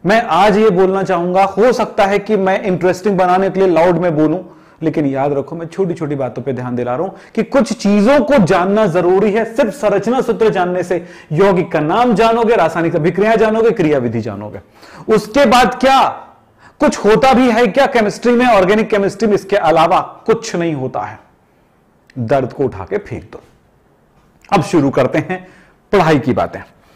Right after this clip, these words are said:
कि एक बात तो सोचो कि हम हेलोएल्केन किसको कहेंगे?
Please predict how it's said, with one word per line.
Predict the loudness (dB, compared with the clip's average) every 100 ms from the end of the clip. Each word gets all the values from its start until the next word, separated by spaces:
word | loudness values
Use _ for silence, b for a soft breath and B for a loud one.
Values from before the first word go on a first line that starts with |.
| b b b 0
कि | 2 2 -4 -16 -20 _ -2
एक | 2 2 2
बात | 0 0 0
तो | -2
सोचो | 0 -2 -2 -6 -8 _ _ _ _ _ b b b b
कि | -2 0
हम | 0 -2 -6 -18 -20 -8 0
हेलोएल्केन | 2 2 0 0 0 -2
किसको | -2 -4 0 -2
कहेंगे? | -2 -10 -12 -20 -20